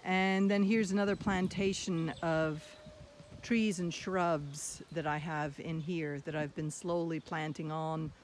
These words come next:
There's, uh, sweet chestnut, beech trees, spindle, um,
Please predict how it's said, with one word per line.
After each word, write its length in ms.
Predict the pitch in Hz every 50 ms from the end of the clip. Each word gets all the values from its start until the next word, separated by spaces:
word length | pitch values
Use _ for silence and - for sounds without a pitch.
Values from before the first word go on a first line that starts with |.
| - - - - - - - -
There's, 560 | - 180 175 170 170 165 156 147 - - - - - - - - - - - - -
uh, 400 | 165 160 156 151 147 143 143 139
sweet 440 | 135 - - - 220 214 202 - -
chestnut, 680 | - - 208 175 160 - - - - 175 170 165 151 - - 156 143
beech 360 | - 185 190 - - - - - -
trees, 400 | - 208 190 180 180 180 175 -
spindle, 920 | - - - - 196 180 175 175 175 156 170 170 170 165 165 160 160 160 - - - - - - - - - - - - - -
um, 640 | - 151 143 143 143 143 139 139 139 143 139 139 131